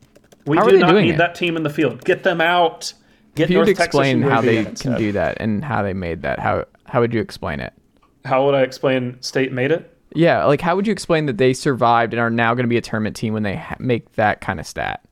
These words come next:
Speaker 2: happen?
Speaker 1: Number six defense.
Speaker 2: Mm.
Speaker 1: It's as sim-, pretty much as simple as that. Number six defense, they rebound well and they force a lot of turnovers, but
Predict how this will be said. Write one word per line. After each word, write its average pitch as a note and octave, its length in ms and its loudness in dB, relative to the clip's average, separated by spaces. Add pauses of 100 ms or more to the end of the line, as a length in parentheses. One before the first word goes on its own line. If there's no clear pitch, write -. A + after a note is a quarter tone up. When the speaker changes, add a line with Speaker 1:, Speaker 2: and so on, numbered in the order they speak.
Speaker 2:
happen? - 220 -8
Speaker 1:
Number D3 240 0
six - 520 -4 (100)
defense. A#2+ 580 -10 (240)
Speaker 2:
Mm. G#2+ 300 -2
Speaker 1:
It's - 160 -20
as - 260 -12
sim-, D3 340 -8
pretty F3+ 200 2
much D#3 180 0
as D3 100 -4
simple C#3+ 200 -4
as B2 40 -4
that. B2+ 120 -4
Number E3 180 -2
six F#3 220 -6
defense, D#3 480 -4
they C3 100 -2
rebound C#3+ 480 0
well C3 180 0
and B2+ 80 -4
they A#2 80 -6
force A#2+ 320 -6
a B2 40 -12
lot A2+ 160 -10
of - 80 -16
turnovers, - 580 -14
but - 340 -6